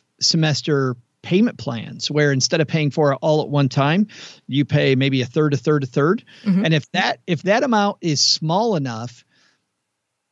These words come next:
Speaker 1: and the amount that he pays monthly toward the mortgage is enough and he can just get it paid by the time that he,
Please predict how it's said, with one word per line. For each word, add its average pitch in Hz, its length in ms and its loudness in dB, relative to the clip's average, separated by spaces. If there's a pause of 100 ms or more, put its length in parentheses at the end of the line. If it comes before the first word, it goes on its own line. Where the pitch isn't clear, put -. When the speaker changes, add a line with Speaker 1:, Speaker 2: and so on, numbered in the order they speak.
(320)
Speaker 1:
and 180 200 0
the 185 120 2
amount 180 400 0
that 180 140 0
he 170 180 0
pays 160 380 0
monthly 151 840 0 (100)
toward 170 500 0
the 156 80 0
mortgage 151 420 0
is 135 140 -2
enough 151 380 0
and 160 80 -2
he 151 80 -2
can 131 220 -4
just 175 460 0
get 220 140 0
it 196 140 -2
paid 165 560 -2 (380)
by 165 160 0
the 156 100 -2
time 170 500 2
that 143 280 -2
he, 151 580 0